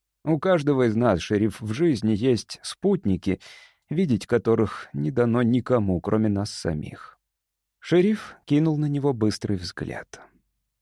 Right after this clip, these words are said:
«Дэниелс, Дэниелс, какая муха вас укусила? Какие такие спутники? Что вас гложет?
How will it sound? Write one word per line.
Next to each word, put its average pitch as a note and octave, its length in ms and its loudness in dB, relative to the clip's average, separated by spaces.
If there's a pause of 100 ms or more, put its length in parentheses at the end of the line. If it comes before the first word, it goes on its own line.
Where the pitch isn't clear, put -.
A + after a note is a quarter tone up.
«Дэниелс, C3+ 760 0
Дэниелс, A2+ 840 0
какая G#3+ 380 0
муха D3+ 480 2
вас F#2+ 260 0
укусила? F#2+ 640 -4
Какие A3 420 0
такие F#3+ 400 2
спутники? - 1040 0 (320)
Что E3 300 -2
вас B2+ 180 2
гложет? G#2 880 0